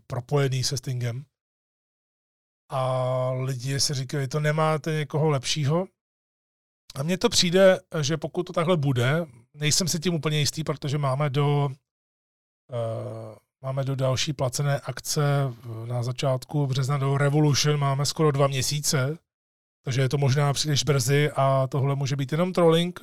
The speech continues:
nebo jenom taková zastávka, že Young Bucks půjdou proti Stingovi a Darbym, eh, v nějakém sdílu Dynamitu třeba. Eh, těžko říct, ale jsem přesvědčený, že v Greensboro, právě kde bude Revolution, tak jako heelové,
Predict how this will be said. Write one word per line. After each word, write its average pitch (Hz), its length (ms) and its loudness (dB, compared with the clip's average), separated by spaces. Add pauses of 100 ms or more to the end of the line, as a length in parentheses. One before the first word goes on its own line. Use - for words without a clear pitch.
nebo 190 260 4
jenom 185 180 2
taková 170 280 2
zastávka, 165 540 2
že 151 260 2
Young 147 180 0
Bucks 143 220 -4
půjdou 156 340 2
proti 143 260 -6
Stingovi 147 540 2
a 135 120 -4
Darbym, 143 500 0 (800)
eh, 127 240 2
v 120 100 -6
nějakém 135 440 0 (100)
sdílu 151 340 4
Dynamitu 139 560 2
třeba. 143 420 2 (880)
Eh, 117 240 0
těžko 135 320 -4
říct, 131 200 -2
ale 143 140 2
jsem 160 140 2
přesvědčený, 160 600 2
že 156 140 4
v 143 80 2
Greensboro, 160 760 4
právě 143 320 0
kde 139 180 0
bude 151 200 2
Revolution, 143 680 0
tak - 160 -10
jako 143 200 -2
heelové, 143 640 2